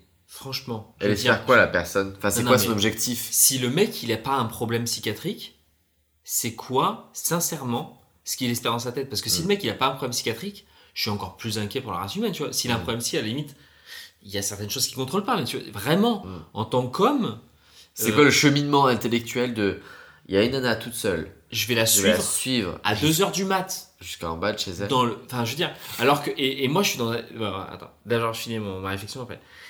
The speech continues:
Speaker 1: Et, et c'est pour ça que je te disais, tu vois, je pense qu'il y a des, il y a des, <laughs> il y a des, il y a des trucs qui sont,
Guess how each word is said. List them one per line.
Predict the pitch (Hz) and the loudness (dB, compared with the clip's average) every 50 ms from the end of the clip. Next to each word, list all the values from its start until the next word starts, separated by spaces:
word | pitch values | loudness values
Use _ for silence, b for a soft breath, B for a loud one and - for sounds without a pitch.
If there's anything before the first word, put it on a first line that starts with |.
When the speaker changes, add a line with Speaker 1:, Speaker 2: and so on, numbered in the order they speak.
| B B - | B B -12
Speaker 1:
Et, | 117 120 - 127 | -10 -10 -8 -8
et | |
c'est | - - | -8 -6
pour | 147 151 | -6 -6
ça | 202 196 | -6 -4
que | - - | -4 -2
je | |
te | - 123 | -4 -2
disais, | 127 147 190 233 220 | -4 0 0 0 0
tu | 220 - | 0 -2
vois, | 185 175 | -2 -4
je | 165 - | -4 -4
pense | - 165 151 - | -6 -8 -6 -6
qu'il | 120 101 | -6 -6
y | 98 | -8
a | |
des, | - - | -8 -10
il | - 101 | -8 -8
y | 101 | -8
a | |
des, | 92 92 101 - - _ _ _ _ _ _ _ _ _ | -8 -8 -12 -14 -18 _ _ _ _ _ _ _ _ _
<laughs> | - - - - - - - - _ - _ _ - | -14 -14 -14 -14 -16 -18 -20 -20 _ -20 _ _ -20
il | - 113 | -10 -8
y | 107 | -8
a | 101 | -6
des, | 101 101 | -6 -6
il | 92 98 | -6 -6
y | 101 101 | -6 -6
a | |
des | 98 104 101 98 | -6 -8 -8 -10
trucs | - - - 180 180 | -10 -8 -6 -6 -6
qui | 180 - 117 | -6 -6 -6
sont, | 110 - - 110 101 | -4 -4 -4 -4 -6